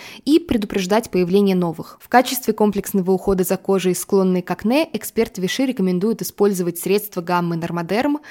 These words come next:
которые разработаны под контролем дерматологов.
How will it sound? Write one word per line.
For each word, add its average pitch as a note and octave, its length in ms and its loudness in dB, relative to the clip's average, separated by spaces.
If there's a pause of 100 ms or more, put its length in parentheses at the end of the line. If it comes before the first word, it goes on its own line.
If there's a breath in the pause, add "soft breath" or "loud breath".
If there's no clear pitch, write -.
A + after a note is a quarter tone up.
(140 loud breath)
которые C4 480 0
разработаны F#3 640 -2
под F3+ 180 -8
контролем F3 540 -2
дерматологов. D#3+ 760 -8